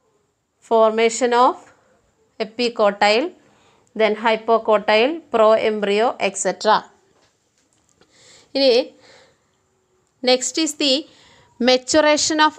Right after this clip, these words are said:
ovule into seed. That is, seed or fertilized ovule is the final product of sexual reproduction.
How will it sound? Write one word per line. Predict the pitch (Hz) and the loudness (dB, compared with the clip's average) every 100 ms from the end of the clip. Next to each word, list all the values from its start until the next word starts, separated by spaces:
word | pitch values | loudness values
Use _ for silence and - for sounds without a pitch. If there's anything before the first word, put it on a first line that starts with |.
| - | 0
ovule | 226 226 220 262 269 - - | 2 2 2 2 0 -2 -4
into | 214 208 | 0 0
seed. | 214 - 240 165 - - _ - - - _ | 0 -2 -4 -6 -8 -20 _ -20 -18 -18 _
That | 226 220 | -4 0
is, | 254 262 - - _ _ _ - _ - | 0 0 -6 -20 _ _ _ -20 _ -10
seed | - 311 311 370 - - | -2 2 2 2 0 0
or | 254 | 0
fertilized | 254 262 254 277 285 302 - - | 2 0 0 0 0 0 -6 -6
ovule | 247 226 214 240 202 214 - | 0 2 2 2 0 0 -4
is | - 202 | -4 0
the | 190 | 0
final | 202 220 220 240 254 | 0 2 2 2 0
product | 254 240 233 233 247 | 2 2 2 -2 0
of | 247 247 | 0 0
sexual | - 202 - - 220 | -2 -2 -2 0 2
reproduction. | 214 196 185 185 185 175 - 220 | 2 0 0 0 -2 -2 0 0